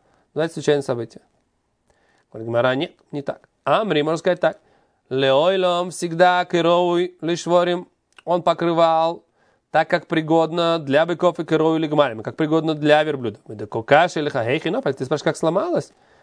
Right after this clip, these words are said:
как упали? Омар Раби Ицхак бар, бар Бархана, шетлия митохо. Прогнило изнутри. И он об этом не знал. Или там червяки проели изнутри.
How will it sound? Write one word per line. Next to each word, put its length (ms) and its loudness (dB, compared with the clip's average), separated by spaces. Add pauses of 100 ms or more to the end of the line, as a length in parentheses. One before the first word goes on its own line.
(100)
как 220 0
упали? 480 0
Омар 200 2
Раби 220 -2
Ицхак 360 -2
бар, 400 -2
бар 220 2
Бархана, 640 -2 (420)
шетлия 720 0
митохо. 800 -2 (600)
Прогнило 440 -2
изнутри. 400 -8 (1120)
И 120 -6
он 160 -2
об 100 0
этом 140 -4
не 80 -6
знал. 260 -8 (640)
Или 220 -2
там 320 -6
червяки 440 -2
проели 380 0
изнутри. 400 -6